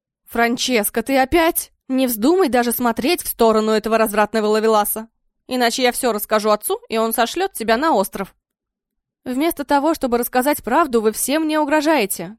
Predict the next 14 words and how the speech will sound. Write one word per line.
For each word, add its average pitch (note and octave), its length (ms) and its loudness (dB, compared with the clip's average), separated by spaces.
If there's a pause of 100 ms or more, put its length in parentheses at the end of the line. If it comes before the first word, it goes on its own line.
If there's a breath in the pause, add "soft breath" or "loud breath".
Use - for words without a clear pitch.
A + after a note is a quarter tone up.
(100)
Ты, C4+ 340 -4 (140)
папа, A#3 560 -2
Тициана, B3 760 0
даже B3+ 300 2
Рам». C#4+ 340 0 (760)
Я B3+ 160 -2
тоже C#4+ 240 0
решила, G#3 360 -2
что G#3+ 180 -4
лучшее G#3+ 340 -2
средство G#3+ 360 -2
защиты — G#3+ 440 -4
это G3+ 160 -8
нападение. G#3+ 640 -2